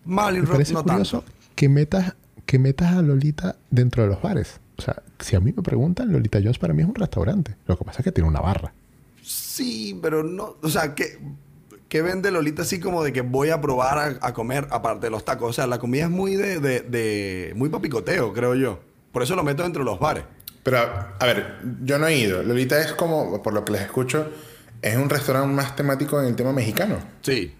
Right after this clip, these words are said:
Speaker 2: Sí, eh, pero ¿qué pasa? La historia de ese restaurante es la comida mexicana de la calle de Nueva York. Eh,
Speaker 3: Ok.
Speaker 2: o sea, eso,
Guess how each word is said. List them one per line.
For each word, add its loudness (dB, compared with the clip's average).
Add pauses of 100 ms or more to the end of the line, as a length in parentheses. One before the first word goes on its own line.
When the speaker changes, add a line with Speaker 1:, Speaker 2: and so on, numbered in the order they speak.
(1120)
Speaker 2:
Sí, 0 (120)
eh, 0 (100)
pero 4
¿qué 0
pasa? 2
La 6
historia 2
de 4
ese 0
restaurante 0
es 0 (120)
la 4
comida 4
mexicana 2 (480)
de 4
la 6
calle 2
de 6
Nueva 6
York. 0 (1700)
Eh, 4
Speaker 3:
Ok. 2 (140)
Speaker 2:
o 4
sea, 2
eso, 4